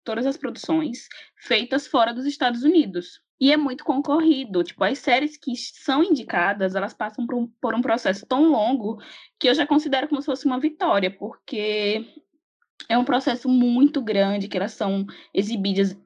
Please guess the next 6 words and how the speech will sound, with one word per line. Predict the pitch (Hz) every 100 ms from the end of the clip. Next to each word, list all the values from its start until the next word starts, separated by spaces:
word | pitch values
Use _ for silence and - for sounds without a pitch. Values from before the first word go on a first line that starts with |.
| -
é, | 170 175 170
elas | 196 254
são | 226
exibidas | 208 202 196 196 185
em | 190
festivais | 202 190 262 254 226 185 214 196 175 170